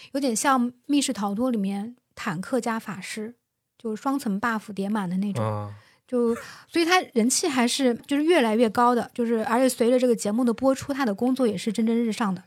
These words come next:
Speaker 1: 那在工作超级忙的同时，他生活也没有，没有耽误啊。就是在这段期间内呢，他遇到了演员兼模特的这个阿雅啊，非常般配。于是在二零一六年的这个一月二十八日的时候，两人就结婚了。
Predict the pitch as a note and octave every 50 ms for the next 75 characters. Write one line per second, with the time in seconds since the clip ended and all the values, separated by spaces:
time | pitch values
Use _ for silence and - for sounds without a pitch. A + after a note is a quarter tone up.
0 | _ _ _ _ _ _ _ _ _ _ _ _ _ _ _ _ _ - F4 F4+
1 | - F4 D#4+ C4 - - F#4 F4 F#4 G4 F#4+ - F4+ D4 B3 - - - E4 E4+
2 | E4+ D4+ - B3 A3 F#3 G#3 A3+ A#3 - A3+ G#3+ G#3+ G#3+ A#3+ B3 B3+ C4 - -
3 | D#4 E4+ E4 - A3 F#3 G3 G#3 F#3 F3+ E3 E3+ F#3+ A3 G#3+ F#3 E3 - - _
4 | _ _ - A3 B3 B3+ A3 G#3 - B3 A#3+ B3+ C#4 C#4+ B3+ A#3 F#3 G3 G3 B3
5 | B3 C4 C4 B3 - D4 D4 D4 F#4 F4 E4 C#4+ C4 - - A#3 A3+ C#4 C#4 C4+
6 | C#4+ C4+ A#3 G#3+ G#3 G#3+ G#3+ A#3 B3+ C4+ C4+ C4+ C4+ A#3 A3 G#3 G3 F#3+ F#3 G3
7 | F3+ F3 E3+ E3 E3 E3 F3+ A3+ - D#4 D#4+ D#4 C#4 A3 F#3 G3+ A3+ D4 D#4+ C#4
8 | G#3+ - A#3+ G#3+ G3+ F#3+ - _ - C4 C#4 D#4 F4+ D#4 C#4 - - _ _ _
9 | _ _ _ _ - A#3 G#3+ G#3 A3 D4 D#4 D4+ C4 B3+ B3+ B3+ B3+ C#4+ C#4+ D4
10 | D#4 - - _ _ - G#3+ G#3+ - B3+ A3 - A3 G#3 G#3+ B3 A#3 A#3 A3 A3
11 | A#3 B3+ B3 D#4 D#4+ D4 A#3 G#3+ G3+ G3 G3+ G#3 G#3 G3 A3+ G#3+ G3+ G#3+ G#3 G#3
12 | G#3 G#3 G#3+ _ - _ - - C#4+ D#4 E4 E4+ D#4 C#4+ C#4+ C#4 - D4+ D#4 F4
13 | F#4 D#4+ A#3 G3+ - - F3+ F3+ G3 - _ _ - G3 F#3+ F#3+ G3 G3+ G3+ A3+
14 | G#3 F#3+ - G3 F#3+ F#3 - C#4+ D4 D#4 B3 -